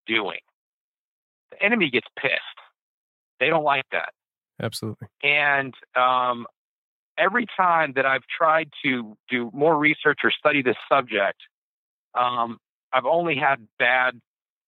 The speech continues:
Speaker 1: bad things happen, like just either, uh, a, like, like I said before, like demonic oppressions or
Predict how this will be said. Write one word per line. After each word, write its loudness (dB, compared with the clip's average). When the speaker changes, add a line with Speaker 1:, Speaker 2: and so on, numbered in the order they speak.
Speaker 1:
bad 0
things -2
happen, -2
like 0
just -4
either, 2
uh, 2
a, 0
like, 0
like 0
I 2
said 0
before, 2
like 2
demonic 0
oppressions -4
or 2